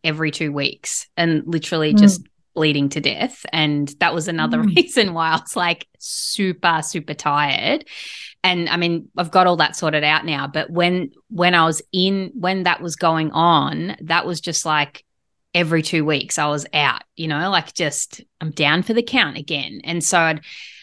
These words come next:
Speaker 1: I'd have to do things in really short bursts. But I wasn't really making,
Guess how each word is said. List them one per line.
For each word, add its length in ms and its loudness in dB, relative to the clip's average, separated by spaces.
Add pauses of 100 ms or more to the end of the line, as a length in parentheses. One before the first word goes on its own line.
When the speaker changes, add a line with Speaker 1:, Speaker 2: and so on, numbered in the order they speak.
(280)
Speaker 1:
I'd 80 0
have 200 -2
to 100 -6
do 260 0
things 320 2
in 160 4
really 340 4
short 380 -2
bursts. 340 2
But 260 2 (420)
I 160 6
wasn't 420 4
really 800 4 (880)
making, 720 -2